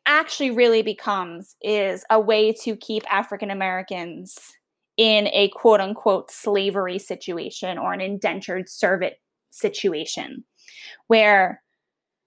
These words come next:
you can't get out of sharecropping because you keep owing debt. So eventually what happens is that the, the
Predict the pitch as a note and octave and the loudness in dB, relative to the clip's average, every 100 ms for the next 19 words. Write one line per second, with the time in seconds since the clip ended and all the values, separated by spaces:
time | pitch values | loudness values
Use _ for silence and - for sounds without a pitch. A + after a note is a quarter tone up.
0 | _ _ _ - A3 C4 D4+ D#4 A3+ B3+ | _ _ _ 0 0 2 4 4 6 2
1 | B3+ D4 C#4 - A#3+ G#3 G#3+ G3+ G3 G#3+ | 4 2 2 2 2 2 2 0 0 -2
2 | G3+ G3+ G#3 - A3 G3+ A3+ - C4 B3 | -2 -4 -6 0 0 2 -6 0 -2 0
3 | - A#3 A3+ A3 G#3+ F#3 A3+ F#3+ - - | 4 4 4 0 -4 -2 0 0 0 -8
4 | - - _ _ _ - C4 A#3 A#3 E4 | -14 -16 _ _ _ -6 2 4 6 4
5 | A4+ - D4 C4+ C4 - G4 A4 C4 A#3 | 4 0 2 2 2 2 2 2 0 0
6 | A3+ A#3 A#3 A#3 A#3 A#3 _ - _ _ | -4 0 4 6 4 -2 _ -20 _ _
7 | _ - C4 A#3 - - _ _ _ _ | _ 2 4 6 2 -8 _ _ _ _
8 | _ _ _ _ - B3 B3 - A3+ A3+ | _ _ _ _ 2 2 2 -2 0 0
9 | D#3+ | -2